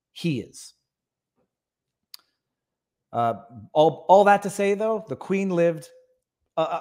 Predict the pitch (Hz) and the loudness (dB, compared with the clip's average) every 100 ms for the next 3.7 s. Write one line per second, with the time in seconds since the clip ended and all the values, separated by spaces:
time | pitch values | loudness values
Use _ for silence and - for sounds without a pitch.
0 | - 156 123 101 _ _ 120 156 156 185 | -8 -10 -10 -14 _ _ -2 0 4 4
1 | 226 226 208 - 131 92 120 - _ _ | 4 0 -8 -8 -10 -10 -14 -20 _ _
2 | - 151 143 - 127 131 170 190 190 - | -8 -2 -2 -2 -6 -6 -4 -6 -8 -8
3 | 196 - 160 143 117 101 90 | -10 -8 -6 -6 -8 -10 -12